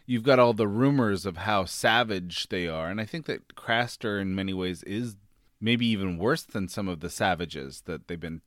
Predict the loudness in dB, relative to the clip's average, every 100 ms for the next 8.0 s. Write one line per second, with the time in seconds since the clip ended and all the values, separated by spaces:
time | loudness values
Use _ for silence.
0 | -8 -2 -2 -2 -6 -10 -14 _ -12 -10
1 | -10 -8 -4 -4 -4 -6 -12 -16 -20 _
2 | -20 -20 -4 -2 -2 0 4 4 4 2
3 | 4 4 4 2 -2 -6 -4 -4 -6 -8
4 | _ _ -16 -16 -16 -20 _ _ _ _
5 | -18 -8 -4 -6 -6 -6 -6 -4 -4 -4
6 | -8 -10 -10 -10 -12 -14 -14 -14 -12 -12
7 | -12 -14 -14 -12 -10 -8 -8 -8 -12 -14